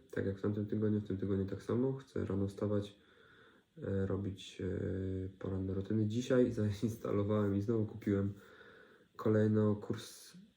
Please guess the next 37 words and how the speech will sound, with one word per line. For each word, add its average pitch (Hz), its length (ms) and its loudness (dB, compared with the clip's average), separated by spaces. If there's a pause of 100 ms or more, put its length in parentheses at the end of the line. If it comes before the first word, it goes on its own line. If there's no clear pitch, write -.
(260)
kursu - 320 -4
aplikację. 101 520 -2
To 92 60 -2
jest 92 100 -4
aplikacja 95 480 -4
do 95 120 0
języka 95 760 -2
angielskiego, 101 880 -2
Elza 101 340 2
się 104 160 -6
nazywa. 110 520 0 (800)
No 104 160 4
i 104 320 4
na 101 80 2
podstawie, 98 800 4 (600)
jest 117 120 0
oparta 113 300 2
na 101 300 4
tam 95 220 -4
sztucznej - 340 -4
inteligencji, 98 560 0
prawdopodobnie 95 560 -2
ten 90 140 -4
chat 92 160 -4
G 95 120 -4
T - 120 -12
P - 120 -6
i 95 100 0
tak 95 160 -2
dalej, 120 340 2 (460)
ale 131 160 4
można 123 260 4
sobie 110 240 -2
kon-, 107 340 0
konwersację 101 640 -2
prowadzić 95 680 -4
i 95 360 -2